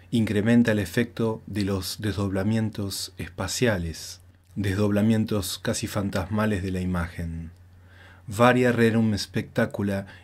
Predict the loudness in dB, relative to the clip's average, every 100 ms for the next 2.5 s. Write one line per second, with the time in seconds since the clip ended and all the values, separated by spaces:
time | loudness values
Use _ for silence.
0 | -4 2 4 6 4 4 2 0 -4 -6
1 | -4 0 0 -2 -4 -4 -6 -8 -6 -6
2 | -4 -2 -2 -6